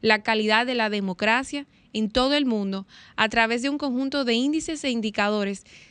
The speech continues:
distinguiendo entre los múltiples principios fundamentales de las democracias, como es la, la parte electoral, la parte liberal, la mayoría, el consenso, la participación, etcétera. Y este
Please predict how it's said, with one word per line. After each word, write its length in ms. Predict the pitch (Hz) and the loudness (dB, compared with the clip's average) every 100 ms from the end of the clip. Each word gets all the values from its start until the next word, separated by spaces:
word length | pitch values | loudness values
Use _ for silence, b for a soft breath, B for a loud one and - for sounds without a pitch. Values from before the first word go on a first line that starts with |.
| B | B
distinguiendo 840 | 220 294 311 320 277 233 220 208 - | -2 0 0 0 0 2 2 0 -2
entre 440 | 240 247 247 240 233 | -2 -2 -2 -2 0
los 260 | 220 - | -2 -4
múltiples 720 | 233 233 294 370 349 349 320 | 0 2 2 0 -4 -4 -8
principios 540 | - 233 254 254 269 247 | -6 -6 -4 -4 -6 -8
fundamentales 800 | 240 233 220 208 202 240 285 311 | -4 0 0 0 -2 -2 -2 -2
de 80 | 262 | -4
las 140 | 214 | -4
democracias, 600 | 208 196 180 180 170 185 - B B B | -4 -4 0 0 0 -8 -16 B B B
como 260 | 233 220 220 | -2 0 2
es 340 | 233 254 254 | 2 0 -2
la, 220 | 226 196 | 0 0
la 260 | 190 180 175 | 0 -2 0
parte 280 | 190 190 196 | -2 -2 -2
electoral, 760 | 185 190 190 196 190 190 190 B B B | -2 0 0 2 2 0 -4 B B B
la 580 | 208 196 190 190 185 180 | 0 4 4 4 2 0
parte 280 | 185 180 185 | -4 -4 -4
liberal, 580 | 185 190 202 196 196 | 0 2 4 2 0
la 100 | 196 | -2
mayoría, 640 | 185 180 180 180 214 214 202 | -4 -4 -2 0 2 2 2
el 140 | 185 | -2
consenso, 580 | 180 180 - 214 214 214 | -6 -8 -4 -2 -2 -4
la 140 | 185 | -4
participación, 960 | 185 180 175 - 180 180 - 233 233 233 B B B | -6 -8 -8 -10 -8 -8 -2 0 0 -2 B B B
etcétera. 680 | - 208 - 180 165 - - B B B | -8 -6 -2 -2 -2 -8 -10 B B B
Y 160 | 302 | 2
este 380 | 302 294 339 - | 2 2 -4 -6